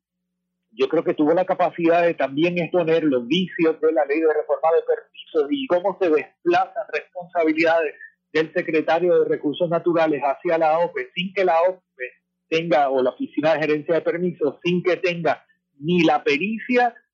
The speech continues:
ni la capacidad para manejar los asuntos que se supone que esté manejando, porque la ley de reforma de permisos se los encomendó. Y ella tuvo esa capacidad de mostrarlo.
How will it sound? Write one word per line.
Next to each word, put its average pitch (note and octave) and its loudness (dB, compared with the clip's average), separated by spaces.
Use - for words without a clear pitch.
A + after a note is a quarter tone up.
ni F3 0
la F#3+ 2
capacidad F#3 0
para D#3 -2
manejar C#3 -2
los E3+ 2
asuntos F3 -2
que D3+ -2
se C#3+ -4
supone D3+ -4
que D3 -4
esté C#3+ -4
manejando, D#3 -2
porque D#3+ 0
la C#3+ 2
ley C3 -2
de D3+ 0
reforma D#3 -2
de D#3 2
permisos - -2
se D#3 2
los C#3+ 2
encomendó. B2 -2
Y D3+ 2
ella G3+ 2
tuvo G3+ 2
esa D3 -2
capacidad E3+ 0
de E3 -2
mostrarlo. B2+ -4